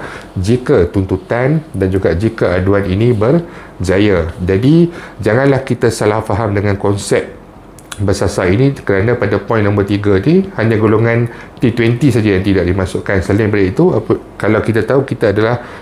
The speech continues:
golongan B forty ataupun M forty, maksudnya kita berada dalam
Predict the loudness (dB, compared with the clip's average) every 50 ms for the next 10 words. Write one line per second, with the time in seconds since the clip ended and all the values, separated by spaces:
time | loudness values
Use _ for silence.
0 | -18 -2 0 2 2 4 2 2 2 2 0 0 0 0 -2 0 2 2 4 4
1 | 4 2 0 0 0 0 0 0 0 0 0 -2 0 2 2 2 4 2 0 0
2 | 0 0 2 2 2 0 0 0 -2 -2 -2 -2 -2 0 2 2 2 2 0 0
3 | -4 -10 -18 -20 -20 -8 -6 -4 -2 -2 -2 0 2 2 2 2 2 0 0 2